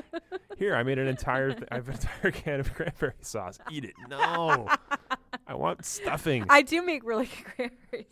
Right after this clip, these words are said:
Speaker 2: sauce, too. I mean,
Speaker 1: Ugh.
Speaker 2: listen, I'm from New England, so I have, like, an affinity for cranberry sauce.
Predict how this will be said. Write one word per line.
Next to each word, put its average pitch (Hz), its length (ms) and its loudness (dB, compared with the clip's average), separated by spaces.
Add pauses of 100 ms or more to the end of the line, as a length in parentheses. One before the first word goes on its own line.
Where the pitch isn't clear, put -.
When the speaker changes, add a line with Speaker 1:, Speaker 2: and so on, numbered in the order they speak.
Speaker 2:
sauce, - 420 -12
too. 240 140 -12
I 185 100 -6
mean, 247 120 -4
Speaker 1:
Ugh. 262 80 -4
Speaker 2:
listen, 262 180 0
I'm 226 100 0
from 254 160 -4
New 208 120 -4
England, 180 360 -8
so 175 80 -14
I 170 200 -8
have, 190 140 -6
like, 175 340 -10 (380)
an 202 120 -8
affinity 185 500 -10 (220)
for 175 100 -20
cranberry - 460 -16
sauce. - 400 -20